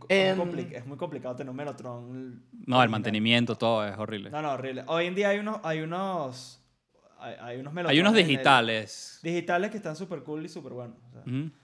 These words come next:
Speaker 2: nunca los he usado, pero ya los he visto mucho por ahí y parece que suenan bien.
Speaker 3: Y Luis,
Speaker 2: Pero
Speaker 3: hay un, hay un parte clave, hay una parte clave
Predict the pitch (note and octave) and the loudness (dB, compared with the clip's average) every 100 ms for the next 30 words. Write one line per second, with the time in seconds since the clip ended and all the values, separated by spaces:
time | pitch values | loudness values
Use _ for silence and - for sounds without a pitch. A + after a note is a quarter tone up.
0 | _ C#3+ C#3+ F3+ F#3+ G#3 G#3+ G#3+ G3 D3 | _ -8 -2 0 2 2 0 0 0 0
1 | G2 - - C#3 C#3+ D#3 D#3 E3 E3 E3 | -2 -8 -6 -6 -4 -6 -6 -8 -10 -10
2 | D#3 B2+ D#3+ E3+ B2+ A#2+ - - - - | -8 -6 -6 -6 -10 -12 -20 -20 -20 -20
3 | - A2 B2+ C3 A#2 A#2 A#2 A2+ _ _ | -16 -14 -14 -14 -14 -14 -14 -18 _ _
4 | _ - C#3 C#3 F#3 - E3 C3 C#3+ E3 | _ -2 6 10 10 10 6 6 6 4
5 | F3 D3 C#3+ D3 F3 E3+ - G3 D#3 G#2+ | 0 2 2 4 2 2 4 8 8 6
6 | B2 C#3+ C#3+ D#3 D#3+ A2 | 2 0 2 6 6 6